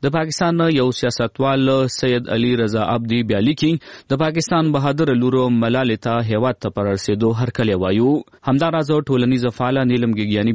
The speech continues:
بیا لیکي چې ملالۍ په دې نړۍ کې د خلکو له ذهنونو ټوپک لرې کړ او د هغې ځای یې قلم ته ورکړ.» د دې په خبره، کله چې ټوله نړۍ خاموشه وه، نو بیا هم د ملالۍ غږ پیاوړی و. همداراز په امریکا کې د جنوب ایشیا په اړه کارپو مایکل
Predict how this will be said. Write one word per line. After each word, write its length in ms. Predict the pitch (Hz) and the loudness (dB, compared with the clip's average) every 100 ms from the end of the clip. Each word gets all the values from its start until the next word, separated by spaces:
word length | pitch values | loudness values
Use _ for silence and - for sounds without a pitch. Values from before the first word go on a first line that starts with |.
| 107 | 0
بیا 60 | 110 | 0
لیکي 240 | 143 139 156 | 0 -2 -2
چې 280 | - 123 120 110 | -2 0 2 0
ملالۍ 360 | 110 127 139 - | 0 0 -2 -2
په 160 | 110 | -2
دې 100 | 104 98 | 0 0
نړۍ 200 | 98 135 135 | 0 0 0
کې 120 | 147 147 - - 123 | -2 -2 -4 -4 0
د 180 | 147 151 | 0 0
خلکو 340 | 185 202 - 135 | 0 -2 0 0
له 120 | 113 104 | 0 0
ذهنونو 420 | 110 117 147 147 143 117 - | 0 0 2 2 0 -4 -4
ټوپک 420 | 107 110 117 - | -2 -2 -4 -4
لرې 300 | 110 110 160 165 | 0 2 0 -2
کړ 100 | 160 196 | -2 0
او 80 | 185 | 0
د 100 | 127 | 0
هغې 200 | 117 135 117 | 0 0 0
ځای 100 | 139 127 | 0 0
یې 60 | 107 - | -2 -2
قلم 300 | 113 120 87 | -2 -2 -2
ته 100 | 92 | -2
ورکړ.» 280 | 87 - 117 135 - _ _ | -2 -2 0 0 -2 _ _
د 100 | 101 | -4
دې 80 | 110 | -2
په 80 | 110 101 | -2 -4
خبره، 320 | - 113 135 143 - - - - | -2 0 0 0 -4 -18 -14 -2
کله 140 | 151 151 | -2 0
چې 80 | 143 | -2
ټوله 180 | 165 180 151 | 0 2 2
نړۍ 180 | 139 147 | 0 -2
خاموشه 520 | - 120 143 170 - 110 | 0 0 2 0 0 0
وه، 80 | 131 | 0
نو 60 | 131 | 0
بیا 140 | 131 127 127 | 0 0 0
هم 100 | 160 120 | 0 2
د 60 | 107 | 2
ملالۍ 320 | 104 113 110 | 2 0 0
غږ 120 | 113 113 - | 0 -4 -6
پیاوړی 380 | - 110 107 95 92 | -2 0 2 0 2
و. 280 | 120 139 151 - - | 2 2 0 -8 -2
همداراز 380 | 135 170 175 165 | 0 0 0 -2
په 60 | 156 | 0
امریکا 260 | 147 143 156 | 0 0 0
کې 80 | 170 165 | 0 0
د 80 | 127 | 2
جنوب 180 | 123 120 | 2 2
ایشیا 240 | 117 - 147 | 0 -2 -2
په 60 | 139 | 0
اړه 220 | 135 139 - | 0 0 -2
کارپو 320 | 107 104 127 127 120 | -4 -2 -2 0 0
مایکل 280 | 123 120 | 0 -4